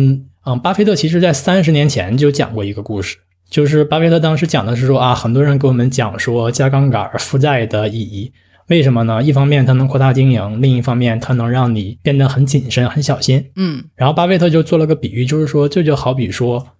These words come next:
Speaker 1: 在一个方向盘上装一把刀。这个时候你开车呢，那么这个驾驶员肯定会非常小心，非常谨慎。但问题就在于说，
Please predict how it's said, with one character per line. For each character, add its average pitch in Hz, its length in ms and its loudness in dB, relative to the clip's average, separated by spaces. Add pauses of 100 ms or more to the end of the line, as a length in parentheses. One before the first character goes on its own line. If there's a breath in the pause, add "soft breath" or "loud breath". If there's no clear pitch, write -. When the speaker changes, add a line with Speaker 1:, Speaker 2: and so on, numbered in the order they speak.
(120)
Speaker 1:
在 143 200 -2
一 127 180 2
个 139 240 2
方 135 180 2
向 131 140 2
盘 107 140 -6
上 123 180 -2
装 127 180 -2
一 127 40 -2
把 107 140 -4
刀。 - 280 -6 (180)
这 226 160 -2
个 185 100 2
时 139 100 0
候 135 120 2
你 120 80 2
开 135 200 -2
车 135 220 0
呢， 123 180 2
那 135 60 0
么 143 120 0
这 143 180 2
个 135 160 2
驾 143 180 -2
驶 139 100 -6
员 117 100 -2
肯 - 80 -6
定 123 80 -4
会 127 80 -2
非 127 120 -2
常 135 120 0
小 - 180 -4
心， 117 240 -6 (180)
非 - 120 -2
常 131 160 2
谨 123 220 -2
慎。 107 180 -4 (340)
但 185 180 -2
问 196 140 4
题 131 260 0
就 139 160 -4
在 135 140 4
于 131 120 2
说， 135 380 0